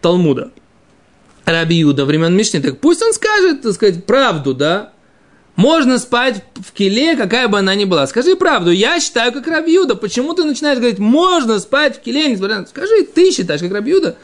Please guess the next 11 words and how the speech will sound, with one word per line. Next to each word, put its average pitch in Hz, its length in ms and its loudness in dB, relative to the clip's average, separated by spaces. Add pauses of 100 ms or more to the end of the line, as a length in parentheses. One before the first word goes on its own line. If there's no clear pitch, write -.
(240)
Зачем 294 300 2
ты 339 100 4
скрываешь? 254 540 0 (260)
Мы-то 208 380 4
знаем, 226 300 0
что 247 200 0
Алоха-то 208 480 0
у 180 60 -2
нас 170 300 -2 (280)
по 175 340 4
Рабонан, 190 640 0